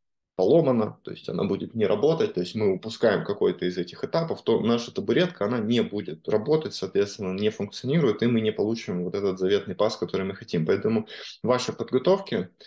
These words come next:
вы должны стараться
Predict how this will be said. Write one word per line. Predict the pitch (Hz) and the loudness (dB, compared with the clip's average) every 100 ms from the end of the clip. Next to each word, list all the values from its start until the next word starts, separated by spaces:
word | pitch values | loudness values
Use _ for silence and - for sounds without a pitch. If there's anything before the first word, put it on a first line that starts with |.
| - - - - _ _ _ _ - | -16 -16 -16 -20 _ _ _ _ -6
вы | 110 139 180 - | 2 2 2 0
должны | 117 107 113 131 165 - _ _ _ | 0 2 2 2 2 -4 _ _ _
стараться | - - 104 98 101 151 156 | -10 -2 0 2 0 -4 -6